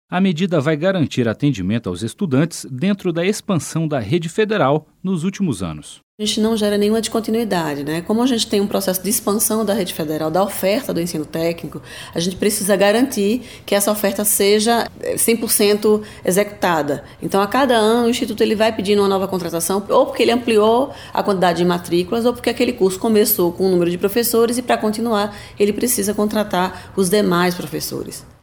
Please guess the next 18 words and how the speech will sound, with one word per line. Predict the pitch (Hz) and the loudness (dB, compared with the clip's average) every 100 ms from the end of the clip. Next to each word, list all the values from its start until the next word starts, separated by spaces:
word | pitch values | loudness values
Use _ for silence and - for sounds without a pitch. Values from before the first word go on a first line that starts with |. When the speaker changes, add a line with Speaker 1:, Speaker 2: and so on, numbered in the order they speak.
| _ _ | _ _
Speaker 1:
A | - | -6
partir | 113 101 - 107 104 | -2 -4 -4 -6 -4
da | 104 | 0
autorização | 156 160 127 117 101 - 85 | 0 0 -2 -2 -4 -6 -8
pelo | 113 113 | -4 -2
mec, | 95 143 151 - - | 0 0 -2 -10 -10
os | 160 165 | -4 0
institutos | 226 170 143 190 - | 2 0 -2 -6 -6
podem | - 170 165 | -4 0 0
providenciar | 170 202 170 175 160 107 101 | 2 0 0 -2 -2 -2 -2
a | |
contratação | 101 165 185 156 151 127 - 92 | -2 -6 -4 -6 -4 -6 -6 -10
dos | - | -10
profissionais | - 120 - 170 147 170 | -10 -8 -4 -2 -2 -2
por | - 180 | -4 -2
meio | 175 190 | 0 -2
de | 165 190 | -4 -4
concurso. | 202 135 107 95 - | -4 -2 -2 -4 -6